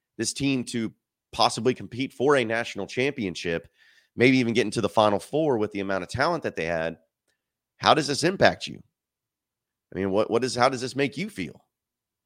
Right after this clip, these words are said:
Did you go from having national championship aspirations to now suddenly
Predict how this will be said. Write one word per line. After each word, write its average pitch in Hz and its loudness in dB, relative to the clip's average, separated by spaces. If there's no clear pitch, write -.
Did 104 -6
you 113 -2
go 123 6
from 123 0
having 120 2
national 110 0
championship 110 -6
aspirations 107 -2
to - -12
now 92 -2
suddenly 120 0